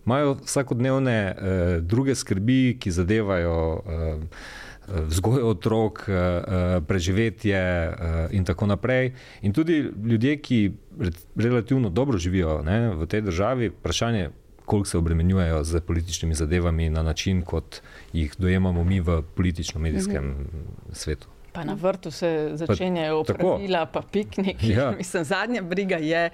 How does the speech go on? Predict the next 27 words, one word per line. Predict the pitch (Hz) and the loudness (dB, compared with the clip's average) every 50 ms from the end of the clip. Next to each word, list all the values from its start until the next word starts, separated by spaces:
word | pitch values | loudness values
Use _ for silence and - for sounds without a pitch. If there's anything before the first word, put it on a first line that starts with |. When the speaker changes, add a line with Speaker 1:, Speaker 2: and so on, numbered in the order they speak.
| - - - - - | -6 -16 -20 -18 -10
Speaker 3:
veliki | - 170 190 208 202 208 220 233 262 269 262 - 202 | -2 0 2 2 2 2 0 0 0 -2 -2 -4 -2
večini | 170 175 175 - 202 185 185 175 165 | -2 -2 -4 -2 0 0 2 2 2
ljudem, | 156 151 143 147 156 156 151 147 143 143 - - | 0 0 0 0 0 0 0 -2 -4 -6 -8 -10
eh, | - - 135 | -10 -8 -6
Speaker 1:
Ne. | 135 131 120 - - 90 95 107 117 123 - - - | -4 -4 -4 -2 0 0 0 0 -2 -4 -10 -14 -4
Speaker 3:
to, | - 160 143 139 131 135 - - - - - - - | -2 0 0 0 -2 -6 -10 -18 -20 -20 -20 -20 -20
kaj | - - - 156 160 156 151 143 135 | -14 -8 -6 -4 -2 -2 -2 -4 -6
vsebina, | 139 - - - 123 120 147 151 151 147 139 131 127 - | -8 -10 -10 -10 -4 0 0 2 2 2 0 -2 -4 -8
kje, | - - - 151 143 139 131 127 | -10 -4 -2 0 0 0 0 -4
kdaj. | - 131 120 - 127 131 135 135 139 135 - - - - - - - - - - | -6 -6 -4 -4 -2 -2 -4 -4 -6 -8 -14 -20 -20 -20 -20 -20 -20 -20 -14 -8
Speaker 2:
Čeprav | - 190 - 208 185 | -6 -2 0 0 0
bi | 185 | 2
moralo | 180 180 180 175 170 160 | 2 2 2 2 0 0
biti | 165 196 - | -2 -4 -6
pomembno, | - - 196 202 233 247 240 226 - | -2 0 0 2 4 4 2 2 0
ker | - 185 180 | -2 -4 -2
bo | - | -2
Speaker 3:
Ja. | - | -2
Speaker 2:
to | - 185 | -2 -2
pomembno, | - - 190 185 180 180 180 180 | 0 0 2 2 2 2 0 0
kako | - 180 - - 185 180 180 180 | -2 -4 -2 0 0 0 0 0
bomo | 165 180 175 170 165 170 160 | -2 -2 -2 0 2 2 2
živeli | 156 170 160 165 160 | 0 0 0 0 0
v | 160 160 | 0 0
naslednja | 156 151 - - 170 165 165 165 | -2 -4 -2 -2 0 0 0 0
štiri | - - 180 170 165 | -2 -2 -2 -2 0
leta. | 165 165 - - - 202 | 0 -2 -2 -2 -4 -4